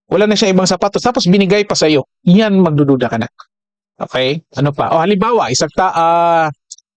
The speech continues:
ah, mahilig sa musika, isang tao, mahilig sa musika,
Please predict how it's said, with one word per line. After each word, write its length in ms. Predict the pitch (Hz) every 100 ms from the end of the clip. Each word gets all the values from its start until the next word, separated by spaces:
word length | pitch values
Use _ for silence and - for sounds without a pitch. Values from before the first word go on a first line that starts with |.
| _ _
ah, 1160 | 180 180 180 175 170 165 156 151 147 139 131 123
mahilig 400 | 123 180 226 220
sa 80 | 202
musika, 400 | 208 214 262 143
isang 160 | 131 151
tao, 240 | 190 147
mahilig 240 | 139 151 151
sa 140 | 170
musika, 400 | 165 202 170 120